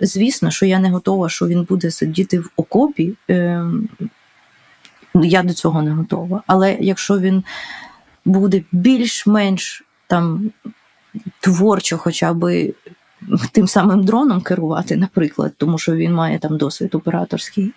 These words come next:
до цього я готова. Е, я розумію, що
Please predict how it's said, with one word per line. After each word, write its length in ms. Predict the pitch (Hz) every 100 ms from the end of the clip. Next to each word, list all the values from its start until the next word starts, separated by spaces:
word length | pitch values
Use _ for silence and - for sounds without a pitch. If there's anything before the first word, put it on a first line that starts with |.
| _
до 180 | 226 190
цього 320 | - 214 208
я 140 | 185 175
готова. 480 | - 160 165 170 185 - - - - -
Е, 380 | - 180 170 165 165
я 180 | 214
розумію, 540 | 220 202 196 196 190 170
що 460 | - 170 165 -